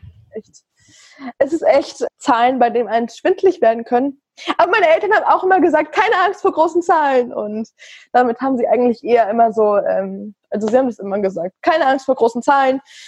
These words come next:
keine Angst vor großen Träumen.“ Und von daher habe ich dann erst angefangen zu recherchieren und habe nach Förderungsmöglichkeiten geguckt und nach Stipendien. Aber die sind dann letzten Endes an meinem Studienprogramm immer zerschellt.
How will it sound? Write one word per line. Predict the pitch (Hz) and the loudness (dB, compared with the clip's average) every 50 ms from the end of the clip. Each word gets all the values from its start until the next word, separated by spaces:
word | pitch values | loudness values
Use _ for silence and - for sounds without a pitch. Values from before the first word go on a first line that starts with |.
| - - - - _ _ - - - | -20 -20 -20 -20 _ _ -20 -14 -4
keine | - 269 262 254 | 0 0 0 0
Angst | 226 254 - - | -2 -6 -8 -10
vor | 254 240 | -10 -4
großen | 208 214 - - 226 | -4 -4 -4 -4 -12
Träumen.“ | - - - 247 247 247 240 247 247 _ | -4 0 0 2 2 2 -2 -4 -10 _
Und | - - 208 202 208 214 208 | -4 -4 -2 -2 -2 -6 -2
von | - 233 226 | -2 0 2
daher | 311 302 226 233 233 214 202 190 196 190 - - - - | 4 2 2 2 2 2 4 4 2 2 0 -4 -6 -2
habe | 226 233 208 220 | -2 0 0 -2
ich | - - | -2 -2
dann | 240 220 185 | -2 -2 0
erst | - 214 208 - - | -2 -6 -6 -6 -6
angefangen | - 226 233 226 226 - 233 220 226 - | -4 -2 0 -2 -2 0 -2 -2 -2 -2
zu | - - 220 | -2 -4 -2
recherchieren | 208 220 214 - 277 262 - - - - 247 247 277 277 262 262 262 262 254 226 | -2 -2 0 0 -2 -2 -2 -6 -8 -2 0 2 4 4 2 2 0 0 -2 -2
und | - 220 220 214 _ _ _ - - - _ - | -4 -6 -6 -6 _ _ _ -20 -20 -20 _ 0
habe | 247 240 247 247 | 0 0 0 2
nach | 247 247 247 247 - - | 2 2 2 2 0 -2
Förderungsmöglichkeiten | - 262 247 240 247 233 233 233 233 226 - 240 226 226 - 233 220 - - 254 247 226 233 226 226 | 0 2 2 4 2 0 0 0 -2 -4 -4 -2 -2 -2 -2 -6 -10 -8 -2 0 0 0 0 -2 -2
geguckt | 233 233 - - 240 233 233 _ - | -2 -2 0 0 0 0 0 _ -10
und | - 220 | -6 -2
nach | 233 247 240 | -2 -2 -2
Stipendien. | - - 262 - - - 214 220 226 220 226 220 214 214 196 | -4 -10 -10 -8 -2 0 0 0 0 0 0 0 -2 -2 -2
Aber | 190 202 196 208 196 202 202 202 _ _ _ - - _ _ - | -4 0 0 0 0 0 -4 -8 _ _ _ -20 -20 _ _ -2
die | 226 240 | 0 0
sind | 214 226 233 220 | 0 0 0 2
dann | 240 226 226 | 2 2 4
letzten | 214 214 208 - - - 233 - | 4 2 2 -2 -10 -18 -10 -6
Endes | 208 220 226 226 226 214 - _ - | -4 -2 0 0 0 0 -2 _ -6
an | 190 202 214 214 214 214 208 208 | -4 -2 -2 -2 -2 -4 -2 0
meinem | 214 214 220 220 220 220 208 202 | 2 2 2 2 0 -2 -2 -6
Studienprogramm | - - 277 240 262 254 240 _ - 254 214 - 202 214 220 208 208 | 0 0 2 2 2 0 -2 _ -4 -4 -4 0 0 0 0 0 -2
immer | 214 226 220 220 - | -2 0 0 0 -2
zerschellt. | _ - 240 220 - - - 226 214 214 214 220 220 - - | _ -6 -6 -6 -6 -4 0 2 2 4 4 2 0 -2 -10